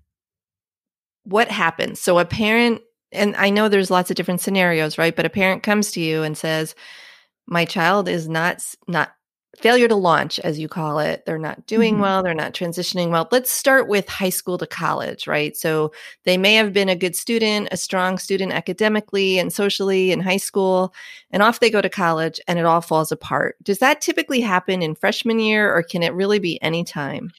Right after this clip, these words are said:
Speaker 2: It can really be any time. It can be within the first weekend of landing in their college residence, or it could be literally the winter break of their, in quote,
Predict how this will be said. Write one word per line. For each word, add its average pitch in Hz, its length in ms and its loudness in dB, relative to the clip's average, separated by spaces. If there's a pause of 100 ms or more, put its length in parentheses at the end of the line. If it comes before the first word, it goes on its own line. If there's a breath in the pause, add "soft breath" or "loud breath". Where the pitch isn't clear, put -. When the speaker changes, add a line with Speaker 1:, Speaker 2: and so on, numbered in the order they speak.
(720)
Speaker 2:
It 277 140 4
can 262 280 6
really 214 280 6
be 196 220 0
any 202 220 0
time. 196 400 -8
It 254 200 2
can 233 200 6
be 208 540 0
within 214 340 0
the 196 80 0
first 208 680 -2
weekend 226 880 0 (360 loud breath)
of 214 460 2 (140)
landing 220 760 2
in 220 220 0
their 214 240 2
college 214 440 0
residence, 240 840 0
or 196 200 2
it 190 100 -4
could 185 280 -2
be 196 460 -2 (120)
literally 190 760 0 (320 loud breath)
the 190 180 6
winter 208 400 2
break 196 540 2
of 196 160 2
their, 185 500 2
in 202 160 -2
quote, 190 380 -2